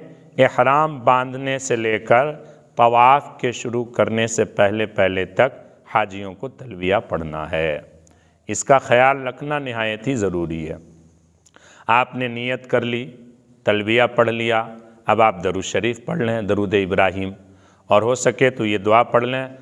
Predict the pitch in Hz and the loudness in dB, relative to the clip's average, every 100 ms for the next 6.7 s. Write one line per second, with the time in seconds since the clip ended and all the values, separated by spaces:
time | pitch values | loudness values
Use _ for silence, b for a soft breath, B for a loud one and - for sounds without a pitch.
0 | B - 104 107 110 107 107 107 107 120 | B -6 0 4 4 2 -2 -2 -2 -4
1 | 127 131 131 131 127 110 110 - 117 120 | -2 0 -2 -2 -6 -2 -2 -2 0 0
2 | 131 123 113 107 104 113 123 123 107 104 | -2 -2 -2 0 0 4 4 2 -2 -2
3 | 101 95 135 135 139 135 131 B B - | -6 -4 -4 -4 -2 -2 -4 B B -2
4 | 110 110 113 113 131 131 127 123 123 123 | 0 4 2 0 -6 -4 -6 -4 -6 -2
5 | 110 107 101 - 110 127 - 110 - 107 | -2 -2 -2 0 0 0 -2 -4 -2 -2
6 | 95 90 90 92 95 92 90 | -2 -4 0 0 2 0 -4